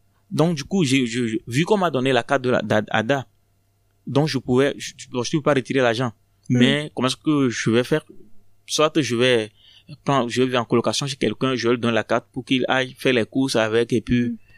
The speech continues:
Speaker 2: C'est quoi cette carte, Ada ?
Speaker 1: C'est la carte,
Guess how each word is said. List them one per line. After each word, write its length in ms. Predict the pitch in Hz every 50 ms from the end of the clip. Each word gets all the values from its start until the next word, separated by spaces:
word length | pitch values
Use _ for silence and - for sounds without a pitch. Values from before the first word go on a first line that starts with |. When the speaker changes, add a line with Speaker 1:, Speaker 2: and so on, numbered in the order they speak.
| - - - -
Speaker 2:
C'est 160 | - - 269
quoi 140 | 247 285 302
cette 220 | - 294 277 -
carte, 240 | - 285 277 - -
Ada ? 260 | 233 247 208 269 285 - _ - - - - -
Speaker 1:
C'est 480 | - - 127 120 113 110 110 107 101
la 160 | 104 113 110
carte, 260 | 110 - 139 147 156